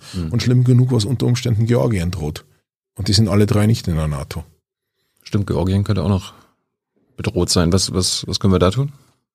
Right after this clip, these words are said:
Speaker 1: Was tun wir bei Moldau?
Speaker 2: Bei Moldau? Ähm,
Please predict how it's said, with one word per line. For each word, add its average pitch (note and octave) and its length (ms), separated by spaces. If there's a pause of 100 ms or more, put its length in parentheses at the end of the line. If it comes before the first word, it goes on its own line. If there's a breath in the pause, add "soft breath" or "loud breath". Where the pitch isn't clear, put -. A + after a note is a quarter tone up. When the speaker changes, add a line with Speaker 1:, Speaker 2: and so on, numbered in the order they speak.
(320)
Speaker 1:
Was G#2 100
tun A2 140
wir F#2+ 80
bei F#2 140
Moldau? F#2+ 400 (1400 soft breath)
Speaker 2:
Bei F2 100
Moldau? A#2 520 (480 loud breath)
Ähm, A#2+ 320